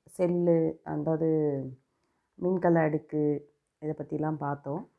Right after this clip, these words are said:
இப்போ வந்து மின்சுற்றின் வகைகளை பற்றி பார்க்க போறோம். மின்சுற்றின் வகைகள்ல வந்து மூணு இருக்குது. ஒண்ணு வந்து எளிய மின்சுற்று, அடுத்தது தொடர் இணைப்பு மின்சுற்று, இன்னொன்னு வந்து பக்க இணைப்பு. எளிய மின்சுற்றுனா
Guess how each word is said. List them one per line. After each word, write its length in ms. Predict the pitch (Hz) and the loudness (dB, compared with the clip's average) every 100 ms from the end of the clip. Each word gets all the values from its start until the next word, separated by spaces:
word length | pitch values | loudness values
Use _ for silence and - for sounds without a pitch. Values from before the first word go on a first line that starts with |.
| _ _ - | _ _ -20
இப்போ 260 | 151 190 | -12 -6
வந்து 460 | 185 151 147 208 - _ _ _ _ - | -4 -2 -2 -6 -8 _ _ _ _ -6
மின்சுற்றின் 480 | 220 233 262 233 208 | -4 -4 -4 -4 -2
வகைகளை 380 | 165 175 175 | 0 0 0
பற்றி 240 | 165 147 143 | -2 -6 -10
பார்க்க 340 | 151 139 131 | -8 -8 -8
போறோம். 200 | 131 - | -12 -8
மின்சுற்றின் 480 | 180 190 240 208 196 | -8 -8 -12 -10 -6
வகைகள்ல 340 | 165 160 170 156 | -2 -2 -2 -2
வந்து 280 | 143 156 | -2 -2
மூணு 380 | 202 165 190 214 | -2 0 0 0
இருக்குது. 340 | 131 - 131 - _ 160 | -2 -6 -12 -12 _ -8
ஒண்ணு 220 | 151 151 | -4 -2
வந்து 320 | 151 151 196 | -2 -2 0
எளிய 280 | 185 170 196 | 2 2 2
மின்சுற்று, 540 | 180 165 165 - - | 2 0 -4 -14 -10
அடுத்தது 300 | 220 180 170 | -6 -4 -4
தொடர் 280 | 165 151 160 | -4 -2 0
இணைப்பு 360 | 175 160 156 156 | 2 0 0 -2
மின்சுற்று, 600 | 151 147 151 - 247 - _ _ _ _ _ | -2 -2 -6 -16 -16 -16 _ _ _ _ _
இன்னொன்னு 220 | 202 220 | -2 0
வந்து 240 | 202 180 175 | 0 0 -2
பக்க 360 | 170 - 196 | -6 -4 -2
இணைப்பு. 460 | 170 143 127 - - _ _ _ _ | -2 -2 -4 -8 -16 _ _ _ _
எளிய 480 | 202 220 254 269 285 | 0 4 4 4 4
மின்சுற்றுனா 680 | 240 190 180 165 151 190 | 2 0 -4 -6 -4 -4